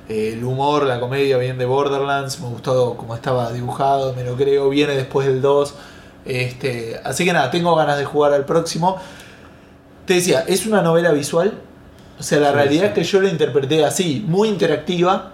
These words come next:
Speaker 2: Sí.
Speaker 1: porque se adapta a todo lo que yo vaya diciendo, pero es una novela visual,
Speaker 2: Sí,
Speaker 1: donde
Speaker 2: sí, sí, un
Speaker 1: es más Dragon Slayer de tener que correrse para el lado donde te piden que te corras.
Speaker 2: Sí, lo que te decía hoy, el chabón este, David Cage, de,
Speaker 1: Ajá.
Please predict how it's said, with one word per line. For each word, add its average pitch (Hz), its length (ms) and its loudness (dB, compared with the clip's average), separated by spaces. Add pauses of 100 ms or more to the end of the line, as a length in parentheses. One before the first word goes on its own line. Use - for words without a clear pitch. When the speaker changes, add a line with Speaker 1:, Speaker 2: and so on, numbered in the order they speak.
Speaker 2:
Sí. 117 320 -2 (500)
Speaker 1:
porque - 180 -6
se 101 120 -2
adapta 127 300 0
a 113 80 -2
todo 147 180 2
lo 127 100 0
que 120 80 -4
yo 135 180 2
vaya 131 260 0
diciendo, 156 420 0
pero 135 160 0
es 131 140 -4
una 127 180 -6
novela 127 320 -2
visual, 160 540 -2
Speaker 2:
Sí, 156 80 -8
Speaker 1:
donde 131 340 0
Speaker 2:
sí, - 140 -8
sí, 147 60 4
un 127 120 0
Speaker 1:
es 160 120 2
más 185 200 0
Dragon 196 300 0
Slayer 190 380 0 (400)
de 151 140 0
tener 143 220 0
que 156 120 -2
correrse 170 540 2
para 135 220 -2
el 135 40 0
lado 151 180 2
donde 135 180 -4
te 135 120 -6
piden 147 240 -6
que 139 80 -8
te 135 120 -8
corras. 170 280 0
Speaker 2:
Sí, 156 120 2
lo 135 100 0
que 131 80 0
te 127 140 0
decía 147 240 0
hoy, 143 160 2
el 107 560 -4
chabón 117 300 -2
este, 107 640 -4
David 107 300 -4
Cage, 123 360 0 (380)
de, 104 120 -4
Speaker 1:
Ajá. 98 240 -2